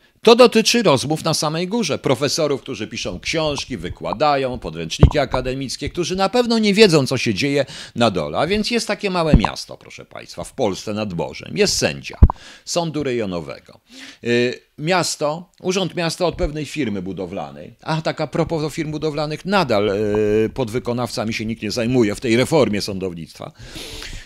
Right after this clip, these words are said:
Pan sędzia po prostu, y, zamówił coś, co kosztowało, powiedzmy, osiem tysięcy złotych i nie zapłacili. No więc się podaje do sądu miasto. Pani, która, y, ma te zamówienia publiczne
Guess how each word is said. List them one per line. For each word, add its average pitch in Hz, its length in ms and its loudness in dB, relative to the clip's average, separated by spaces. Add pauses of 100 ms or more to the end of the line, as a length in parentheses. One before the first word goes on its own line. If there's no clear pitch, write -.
(140)
Pan 254 180 0
sędzia 190 380 -2
po 196 120 -6
prostu, 196 460 -6 (920)
y, 185 40 -2
zamówił 190 440 2
coś, 180 220 -2
co 170 120 -6
kosztowało, 151 520 -2
powiedzmy, 156 380 2
osiem 135 260 0
tysięcy 95 420 -6
złotych 69 460 -12
i 226 40 -4
nie 233 120 2
zapłacili. 147 720 -2
No 202 100 -4
więc 233 180 -2
się 214 120 2
podaje 170 360 2
do 139 100 0
sądu 104 380 -4
miasto. - 520 -12 (480)
Pani, 254 260 4
która, 185 320 4 (480)
y, 165 40 -6
ma 190 120 2
te 190 120 -2
zamówienia 147 500 -4
publiczne 95 720 -10